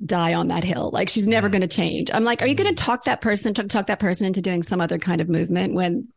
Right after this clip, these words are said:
Speaker 1: this is what she loves?"
Speaker 2: But
Speaker 1: Like,
Speaker 2: this is what it comes down to.
Speaker 1: it,
Speaker 2: I, I've always,
Speaker 1: yeah.
Speaker 2: like, one of the things we say on the show all the time is, like, find what works for you. Like, there's
Speaker 1: Yeah.
Speaker 2: no,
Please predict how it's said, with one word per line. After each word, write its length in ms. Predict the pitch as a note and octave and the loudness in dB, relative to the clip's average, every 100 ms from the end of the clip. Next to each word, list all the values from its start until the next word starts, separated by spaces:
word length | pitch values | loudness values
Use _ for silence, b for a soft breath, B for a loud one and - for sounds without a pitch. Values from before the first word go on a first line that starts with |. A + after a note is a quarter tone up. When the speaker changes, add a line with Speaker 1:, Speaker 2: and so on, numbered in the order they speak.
| _ - | _ -8
Speaker 1:
this 320 | F#3 G#3 G#3 | -2 0 0
is 100 | F3+ | -2
what 180 | F3+ F3 | -2 -2
she 240 | - F#3+ | -2 0
loves?" 540 | D#3 - - C4+ E4 D4+ | 0 0 2 2 2 2
Speaker 2:
But 120 | - | 2
Speaker 1:
Like, 140 | F#3+ | 2
Speaker 2:
this 80 | - | 2
is 120 | A3 | 2
what 160 | G#3 A3 | 2 2
it 180 | A3 E3+ | 2 0
comes 260 | G3+ D#3 | 2 2
down 260 | D3 E3 G#3+ | 2 0 0
to. 140 | - | 0
Speaker 1:
it, 280 | A3 - B2+ | 0 0 -2
Speaker 2:
I, 100 | - | 0
I've 120 | D3+ E3+ | 0 2
always, 160 | F#3+ | 2
Speaker 1:
yeah. 80 | - | 2
Speaker 2:
like, 160 | C3+ C3 | 0 0
one 200 | B2+ C#3+ | 2 2
of 60 | C3+ | 2
the 100 | A#2+ | 2
things 240 | C#3 A2+ | 0 2
we 140 | A#2+ | 2
say 160 | B2 B2+ | 4 2
on 100 | A#2+ | 2
the 80 | A2 | 2
show 160 | - A2+ | 2 2
all 160 | G#2+ | 2
the 80 | G#2+ | 2
time 240 | G#2 A#2 A2 | 2 2 2
is, 100 | F#2+ | 2
like, 160 | G2+ | 0
find 460 | - - A#2 C3 A#2+ | -2 -2 2 4 4
what 180 | A#2+ F2+ | 2 2
works 320 | F#2+ C3+ - | 2 2 0
for 220 | - A#2+ | 0 2
you. 160 | E2+ E2+ | 2 2
Like, 220 | G#2+ A2 | 2 4
there's 160 | A2+ A#2 | 4 6
Speaker 1:
Yeah. 140 | - | 6
Speaker 2:
no, 340 | B2+ C#3 C3+ | 6 6 4